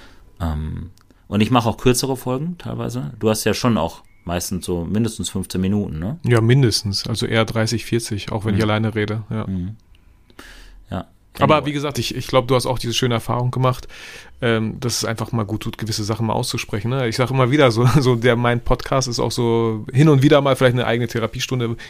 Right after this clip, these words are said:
Speaker 2: gewesen, so für mich, Sachen zu reflektieren, Sachen mal wirklich auszusprechen.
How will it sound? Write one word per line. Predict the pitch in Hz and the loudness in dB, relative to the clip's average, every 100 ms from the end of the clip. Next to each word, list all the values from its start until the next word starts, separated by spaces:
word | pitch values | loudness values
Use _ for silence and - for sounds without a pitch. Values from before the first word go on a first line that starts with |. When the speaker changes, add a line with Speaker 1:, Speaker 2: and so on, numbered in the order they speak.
| - | -4
Speaker 2:
gewesen, | 113 127 113 | 4 4 4
so | 113 | 0
für | - | 0
mich, | 113 170 170 - - | 2 4 2 -4 -14
Sachen | - 123 - 123 | -2 -2 0 0
zu | 123 | 0
reflektieren, | 110 - 110 - - 135 120 | 0 0 -2 -2 0 0 2
Sachen | 120 131 | 2 4
mal | 113 | 4
wirklich | 107 - 113 | 2 0 2
auszusprechen. | 135 143 - 131 - 123 135 | 2 2 -2 -2 0 0 0